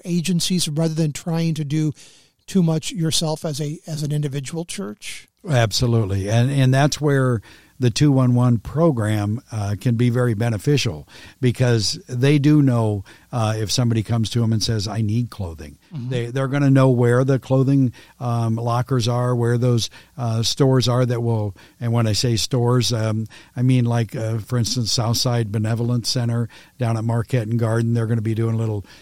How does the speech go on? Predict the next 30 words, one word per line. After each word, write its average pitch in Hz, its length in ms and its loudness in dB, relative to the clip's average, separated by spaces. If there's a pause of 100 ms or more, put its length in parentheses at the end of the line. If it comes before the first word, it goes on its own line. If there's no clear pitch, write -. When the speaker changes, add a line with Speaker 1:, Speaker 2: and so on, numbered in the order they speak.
(120)
Speaker 2:
improvement 127 500 2
area, 120 320 2
but 113 220 -2 (240)
the 113 100 0
Hope 123 240 2
Store 127 460 2
at 123 120 0
the 127 120 0
Dream 120 320 2
Center, 123 400 0 (340)
uh, 123 300 0
they 151 260 4
know 160 460 6 (140)
who 165 200 6
has 135 400 2
what, 131 320 0 (320)
they 127 160 0
know 131 160 4
what 117 260 0
pantries 143 540 0
are 135 140 4
open 139 320 2
on 110 240 0
what 120 200 0
days 123 360 -2
and 113 120 -2
what 120 280 0
hours. 139 460 -2 (360)
Um, 123 380 0
so, 165 300 4